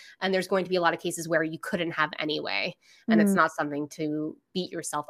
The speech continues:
Speaker 1: up over.
Speaker 2: Absolutely.
Speaker 1: And then it's like, well, <laughs> one of the questions, like, the philosophical questions to ask yourself, and something I ask myself is,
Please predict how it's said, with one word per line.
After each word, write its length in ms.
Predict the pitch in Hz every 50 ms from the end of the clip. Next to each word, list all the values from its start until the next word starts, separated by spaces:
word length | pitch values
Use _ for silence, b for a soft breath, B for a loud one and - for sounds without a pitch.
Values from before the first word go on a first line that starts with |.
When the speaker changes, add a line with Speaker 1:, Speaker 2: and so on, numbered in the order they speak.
| -
Speaker 1:
up 180 | - 170 - - -
over. 440 | 165 165 156 - 147 151 175 175 - B B B B B
Speaker 2:
Absolutely. 320 | - 196 190 196 202 202 190
Speaker 1:
And 20 |
then 240 | 208 202 208 214 214
it's 220 | 214 208 - -
like, 300 | 185 175 165 165 170 - - - 202 190
well, 460 | 202 202 196 185 180 180 175 175 -
<laughs> 600 | 226 - - - - - - - - - - -
one 220 | - 214 262 285 294
of 100 | 285 240
the 120 | 240 220 208
questions, 640 | - - - 226 226 - - - 196 170 170 170
like, 140 | 180 175 -
the 60 | 175
philosophical 680 | - - 208 196 196 180 - 180 175 - 175 - 180
questions 500 | 165 - 190 185 - - 180 170 165 - -
to 200 | - 185 165 - -
ask 280 | 170 180 190 - - 180
yourself, 260 | 160 - 165 160 - 165
and 80 | 165
something 220 | - 190 196 175 151
I 100 | 160 165
ask 280 | 160 160 160 - -
myself 440 | 180 175 208 226 220 - 175 165 -
is, 240 | 170 165 170 170 -